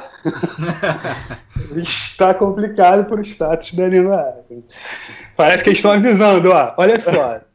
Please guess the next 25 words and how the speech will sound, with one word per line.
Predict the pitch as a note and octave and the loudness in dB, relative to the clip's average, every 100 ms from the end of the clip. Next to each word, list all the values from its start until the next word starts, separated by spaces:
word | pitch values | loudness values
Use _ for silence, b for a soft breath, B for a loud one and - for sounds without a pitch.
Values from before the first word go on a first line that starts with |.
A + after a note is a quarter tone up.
| _ | _
essa | C#3 - F3+ | -12 -2 0
lei | E3 G3 F#3+ | 2 2 0
aqui | - - G#3+ | -4 -4 -2
não | G#3+ D#4 - | 2 0 0
prejudica | D4+ D4 B3 G#3 D3 C#3+ B3 - F3 | 0 0 0 -2 -4 -4 -4 0 -2
a | |
língua, | E3 F#3 G3 E3 D3+ D3+ C#3+ | -2 -4 -4 -4 -4 -8 -8
o | |
status | B2+ - E3+ F3 - | -8 -2 -2 -2 -4
da | D#3+ | -4
língua | D#3+ D#3+ D3+ | -4 -4 -6
árabe | F3+ E3 - | -6 -8 -12
antes | D#3 E3 F3 | -10 -8 -4
dessa | F3+ G3 G3 A3 | 2 2 2 2
lei | A3+ | 2
entrar | A#3 A#3+ B3+ | 0 0 -2
em | B3+ | 0
vigor, | D4+ A#3+ G#3 D#3 | 2 4 4 2
meu | B2+ | -8
irmão. | A#2+ A#2+ G#2 G2 _ b b b - | -12 -10 -12 -16 _ b b b -12
Mas | C3 E3 F3 G3 | -4 -2 0 0
agora, | F#3+ E3+ D#3 F3+ G3+ G#3+ G#3 G#3+ A3 - - _ - - - - - B B B B B B _ | -2 -2 -2 2 4 4 6 4 4 -2 -4 _ -12 -12 -20 -20 -20 B B B B B B _
é, | F#3+ E3+ | 2 2
brincadeira, | E3+ A3 G#3+ D#3+ C#3+ C3 B2 | 2 0 2 0 0 -2 -2
cara. | C3+ A2+ G#2 | -4 -4 -6